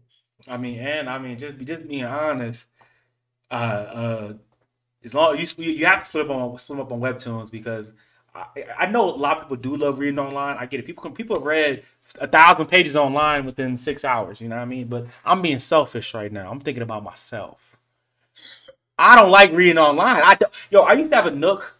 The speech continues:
I used to have a Nook when I was a kid. That was, that was cool for me. I mean, low, it was low light. You know what I mean?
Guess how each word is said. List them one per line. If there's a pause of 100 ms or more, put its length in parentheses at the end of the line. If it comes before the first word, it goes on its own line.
I
used
to
have
a
Nook
when
I
was
a
kid.
That
was, (140)
that
was
cool
for
me.
I
mean,
low,
it
was
low
light.
You
know
what
I
mean?